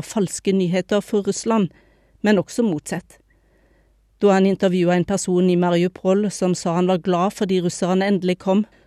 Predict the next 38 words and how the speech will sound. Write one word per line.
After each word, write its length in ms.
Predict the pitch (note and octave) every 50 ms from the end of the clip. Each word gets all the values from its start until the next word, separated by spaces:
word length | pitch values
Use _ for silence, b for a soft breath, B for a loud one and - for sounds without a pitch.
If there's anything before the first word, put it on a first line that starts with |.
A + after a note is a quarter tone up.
| b b b
var 160 | F3+ F3+ F3
Ly 220 | F3 E3+ F3+ F#3+ G3
skeptisk 540 | - - F3+ E3+ - - F#3 F#3 F#3 - -
til 100 | F3 F3
at 140 | E3+ D#3+ -
mannen 300 | E3+ E3 E3 E3+ E3+ F3+
kunne 220 | - - F#3 F3+ F3+
være 220 | F#3 F#3+ E3+ E3 -
så 140 | - G3 F3
glad 300 | E3+ F3 F#3 F#3+ G3+ F#3+
når 140 | F3 E3 D#3+
han 80 | E3+ F3
hadde 160 | G#3 F3 F3+
gjemt 300 | F#3+ F3 F3 E3+ E3+ D#3+ -
seg 160 | - F3 D#3+
i 80 | F#3 F#3
en 80 | F#3
kjeller 480 | F#3 - - G#3 G#3 F#3+ E3+ F3+ G#3+ - B3+
i 60 | A3+ G#3
lang 160 | F3+ E3+ E3
tid. 300 | D#3 - - E3+ D#3+ E3 _ _ _ _ _ _ _ _ -
Da 140 | F3+ F3 E3+
kom 220 | - F#3 F3+ E3+
de 80 | F3+ F3
kinesiske 560 | - - G3 F3 E3 - - E3 - - G3
netttrollene 480 | F#3+ F#3 F3+ - - - F3 E3 E3 D#3+
på 140 | - F3+ E3
banen 320 | F#3+ F#3 F3 E3+ F#3+ A3+ B3 G3+
og 80 | E3 -
kritiserte 640 | F#3+ F3+ - G3+ G3+ - - E3+ D3+ - - D#3+ E3
han 140 | F3+ F#3 -
for 160 | - - -
ikke 300 | G3+ - _ - - E3
å 80 | F3+ -
ta 160 | - F3 E3
intervjuobjektet 920 | E3 D#3+ - F3+ E3+ E3+ E3 D#3 D#3 D3 D#3+ D3+ C#3+ - _ - E3 E3+ -
på 80 | F#3+ F3 D#3
ordet. 180 | D3 - D#3+